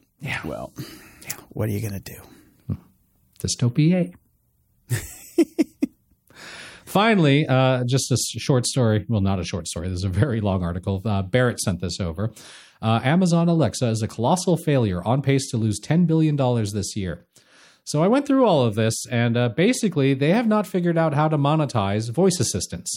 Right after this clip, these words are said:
Speaker 1: And it's not just Amazon that's having this problem. Everybody is having this problem because it's a voice assistant, and it's not a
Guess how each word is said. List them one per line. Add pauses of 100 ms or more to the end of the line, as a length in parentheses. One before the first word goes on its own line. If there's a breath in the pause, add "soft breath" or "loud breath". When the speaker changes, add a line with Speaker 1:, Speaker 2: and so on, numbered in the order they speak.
(160)
Speaker 1:
And
it's
not
just
Amazon
that's
having
this
problem.
Everybody
is
having
this
problem
because
it's
a
voice
assistant, (320 loud breath)
and
it's
not
a